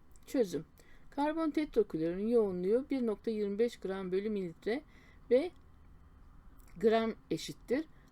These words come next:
hacim çarpı D formülünden karbon tetraklorürün gram miktarını bulabiliriz.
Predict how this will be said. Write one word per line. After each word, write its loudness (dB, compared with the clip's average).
hacim 2
çarpı -6
D 12
formülünden -2
karbon 4
tetraklorürün -4
gram 2
miktarını -2
bulabiliriz. -2